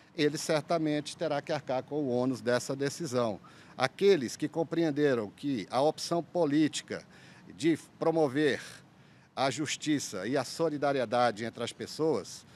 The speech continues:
numa cidade onde a grandeza de Goiânia é maior do que aqueles que questionam o código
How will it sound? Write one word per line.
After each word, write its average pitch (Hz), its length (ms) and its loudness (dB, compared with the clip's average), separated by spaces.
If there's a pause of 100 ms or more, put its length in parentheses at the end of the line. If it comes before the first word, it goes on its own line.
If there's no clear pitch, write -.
(140)
numa 156 180 0
cidade 131 640 2
onde 127 220 -2
a 123 40 0
grandeza 123 720 -2 (460)
de 135 100 -4
Goiânia 135 720 2
é 135 100 0
maior 139 640 2
do 131 140 -6
que 160 140 -2
aqueles 147 500 0
que 151 140 -8
questionam 139 720 0 (480)
o 156 80 -2
código 147 720 2